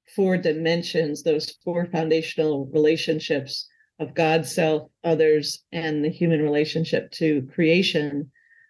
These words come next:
uh, are whole and harmonious and, and intimate and beautiful. Uh,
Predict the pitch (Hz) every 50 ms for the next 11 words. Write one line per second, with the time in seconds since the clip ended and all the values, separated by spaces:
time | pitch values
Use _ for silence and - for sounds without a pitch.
0 | _ - - 160 160 156 156 151 156 156 - - - - - - - 165 165 165
1 | 156 127 - - 247 254 233 208 185 165 151 185 185 185 180 170 165 160 170 175
2 | 165 147 135 123 160 - - - - _ _ _ _ _ _ _ - 165 160 151
3 | - - 165 165 156 - - 185 190 185 - 175 156 151 151 - - 170 165 156
4 | 160 180 180 175 170 170 165 170 165 - - 143 131 135 131 - _ _ _ _
5 | _ _ _ _ _ _ _ _ _ _ _ _ _ _ _ _ _ _ _ _
6 | _ _ _ _ _ - 185 180 175 170 165 156 -